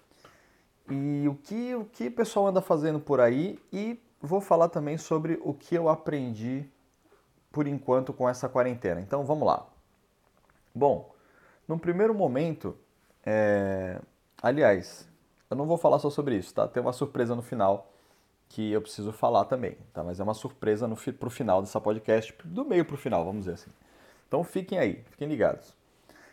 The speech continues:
Então, olha só. A quarentena, ela, ela tem sido muito cruel para os músicos práticos, né? Para os, os músicos que, que vivem da noite, que atuam,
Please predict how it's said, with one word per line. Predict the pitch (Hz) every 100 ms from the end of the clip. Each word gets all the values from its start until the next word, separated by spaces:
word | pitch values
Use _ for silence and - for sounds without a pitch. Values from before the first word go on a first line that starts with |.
| _
Então, | 151 170 180
olha | 151 180
só. | - - 82 - _ _ _ _ _ _ _ _ _ _ _ _ _
A | 165 170
quarentena, | - 208 202 139 - 139 165 135 95 95 117 _
ela, | 131 139 147 147 139 123 110 104 95 - -
ela | 123
tem | 131 151
sido | 160 151
muito | 139 196 180
cruel | - - 113 131 123
para | - 127 127
os | 123
músicos | 117 117 127 - -
práticos, | - 113 92 - - 90
né? | 98
Para | 101 104 101
os, | 101
os | - 101
músicos | 110 120 120 120 -
que, | - 117 110 104 95 92 92 -
que | 110
vivem | 95 117 117
da | 110
noite, | 98 104 131 117 - - 87 82 -
que | -
atuam, | 87 - 113 110 92